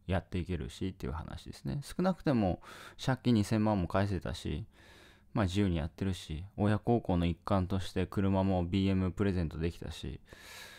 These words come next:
うーん、まあ、いいんじゃないかなと思いますね。だから上を目指さないというか、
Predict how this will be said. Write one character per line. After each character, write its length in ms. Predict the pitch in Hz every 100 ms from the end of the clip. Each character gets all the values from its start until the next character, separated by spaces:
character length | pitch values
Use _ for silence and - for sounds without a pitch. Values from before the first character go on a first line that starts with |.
| - _ _ -
う 40 |
ー 40 | 92
ん、 640 | 90 85 87 85 - - - 135 _ - -
ま 120 | 151
あ、 60 |
い 40 | 117
い 40 |
ん 60 | 147
じ 80 | 139
ゃ 40 |
な 80 | 85
い 60 |
か 100 | 67
な 160 | 69 80
と 80 | -
思 100 | 64
い 40 |
ま 140 | 60 92
す 100 | -
ね。 120 | 71 _ _ _ _ - - - - -
だ 80 | 143
か 60 |
ら 40 | 107
上 180 | 117
を 80 | 143
目 140 | 135 123
指 140 | 131
さ 140 | 139
な 100 | 127
い 60 | 76
と 100 | -
い 40 |
う 80 | 67
か、 280 | - 67 92